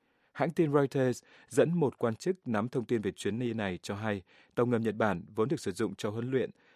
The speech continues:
và tắc tàu khu trục sẽ tới Philippines vào tháng tư.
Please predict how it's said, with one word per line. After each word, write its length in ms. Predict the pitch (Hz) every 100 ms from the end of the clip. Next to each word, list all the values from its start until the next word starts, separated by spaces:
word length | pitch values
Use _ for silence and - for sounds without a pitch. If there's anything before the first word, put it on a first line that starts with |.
| _
và 360 | 104 101 120 110
tắc 220 | - 175 _ _ _
tàu 240 | - 110 101
khu 220 | - 117
trục 260 | - 110 -
sẽ 200 | - 110
tới 160 | 113 107
Philippines 540 | 147 131 135 117 - 101
vào 140 | 98
tháng 200 | - 95
tư. 260 | - 117